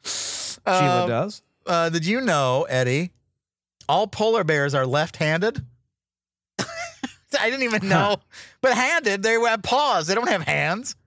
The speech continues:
Speaker 2: I don't know what's going on here.
Speaker 1: Huh.
Speaker 2: <laughs> This is weird. Uh, here's another one. This really applies to us doing a radio show. Wearing headphones for just an hour will increase the bacteria in your ears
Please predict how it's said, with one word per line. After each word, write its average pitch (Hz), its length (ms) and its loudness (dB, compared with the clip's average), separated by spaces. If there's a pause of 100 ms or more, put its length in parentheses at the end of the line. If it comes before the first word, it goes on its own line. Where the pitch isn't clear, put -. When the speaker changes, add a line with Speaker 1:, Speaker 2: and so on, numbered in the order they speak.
(340)
Speaker 2:
I 143 100 0
don't 131 140 0
know 131 120 0
what's 123 180 -4
going 123 260 -2
on 123 180 0
here. 131 220 0 (640)
Speaker 1:
Huh. 151 560 0
Speaker 2:
<laughs> - 40 -4
This 165 400 0
is 175 120 -2
weird. 147 200 -2 (380)
Uh, 139 80 -2
here's 190 240 0
another 147 260 2
one. 143 140 0
This 196 240 -2 (160)
really 165 320 2
applies 120 420 0
to 135 120 -4
us 151 300 -2
doing 127 280 0
a 117 40 -2
radio 131 420 0
show. 95 380 -2 (1000)
Wearing 175 280 0
headphones 175 540 -2
for 151 140 -4
just 139 260 -4
an 131 100 -2
hour 127 280 0
will 135 180 0
increase 143 580 -4
the - 120 -6
bacteria 139 640 0
in 127 120 -2
your 123 140 0
ears 135 480 -4